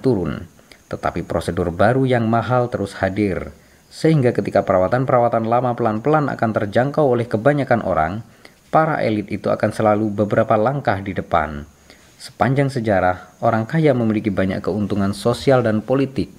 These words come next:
tetapi tidak pernah ada kesenjangan biologis besar memisahkan mereka dari orang miskin. Para aristokrat abad pertengahan mengklaim bahwa darah biru superior yang mengalir dalam nadi mereka –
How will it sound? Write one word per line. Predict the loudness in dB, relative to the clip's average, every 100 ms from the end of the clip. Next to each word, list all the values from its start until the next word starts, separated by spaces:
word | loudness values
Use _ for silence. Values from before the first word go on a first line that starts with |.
| -20 -20 -20 _ -10
tetapi | -4 -6 -4
tidak | -8 -8 -4
pernah | -4 -4 -4
ada | -2 -2 -2
kesenjangan | 0 0 2 0 0
biologis | 2 2 0 -2
besar | -6 -2 0 0
memisahkan | -2 -4 -2 -4 -2 -2 -2
mereka | -2 -2 -2
dari | -2
orang | -2 -2 0 -2
miskin. | -4 -6 -6 -6 -10 -16 -20 -20 -20 -20 -20 -20 _ _
Para | -2 -2 -4
aristokrat | -2 -2 -2 -8 -14 _ -4 -2 -2 -2 -4
abad | -2 0 0 0
pertengahan | -4 -2 -2 0 -2 -2
mengklaim | -4 -6 -2 0 2 2
bahwa | 0 0 -2 -2 -6
darah | -2 -2 0
biru | -4 -2 0 0
superior | -2 -2 0 0 0
yang | -2 -2
mengalir | -2 0 2 2 2
dalam | 0 -2 0
nadi | 0 2
mereka – | 0 0 -2 -6 -8